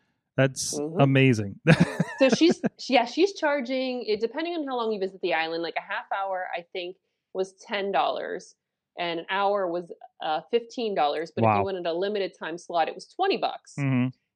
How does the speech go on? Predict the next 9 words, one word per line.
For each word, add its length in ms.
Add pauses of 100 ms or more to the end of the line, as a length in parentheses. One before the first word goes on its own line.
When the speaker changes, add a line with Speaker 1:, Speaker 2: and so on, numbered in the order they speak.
(120)
Speaker 2:
So 340
I've 280
looked 300
at 100
this 220
as 200
an 80
expansion 800
pack 300